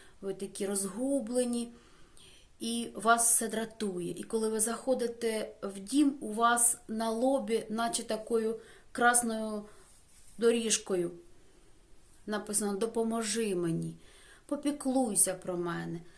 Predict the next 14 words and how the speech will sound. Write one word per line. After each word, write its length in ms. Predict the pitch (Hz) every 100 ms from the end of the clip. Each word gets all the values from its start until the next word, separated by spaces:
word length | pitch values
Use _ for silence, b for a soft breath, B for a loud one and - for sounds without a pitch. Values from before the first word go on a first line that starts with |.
| b b b b -
відчуй 800 | 240 302 311 - - 269 226 190
мене, 480 | 180 180 175 165 165 - - - - - - -
підтримай 840 | 320 - - 320 277 202 180 175
мене». 420 | 175 175 165 160 - - - - - - - - b b b b b b b -
Але 260 | 214 262 294
коли 500 | - 349 392 392 381 - -
вас 340 | 202 285 311
переповнює 720 | - 208 190 - 285 254 214
роздратування, 1000 | 220 277 240 214 196 180 175 175 180 202 233 - b b b b -
ви 220 | 202 320
заходите 580 | 320 302 320 269 - 247
в 80 | 208
будинок, 600 | 208 196 285 349 320 311 - -
і 280 | 220 185